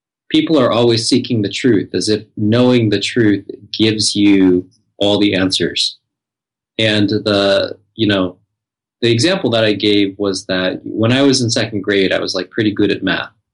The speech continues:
So I knew to addition and subtraction and multiplication and division. And one day I remember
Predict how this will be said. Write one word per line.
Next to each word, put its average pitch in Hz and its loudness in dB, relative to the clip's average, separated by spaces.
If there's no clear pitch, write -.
So - -6
I 101 -2
knew 101 2
to 95 0
addition 95 -2
and 90 -8
subtraction 90 -2
and 85 -2
multiplication 90 -2
and 90 -2
division. 85 -4
And 101 0
one 127 4
day 117 2
I 104 2
remember 95 0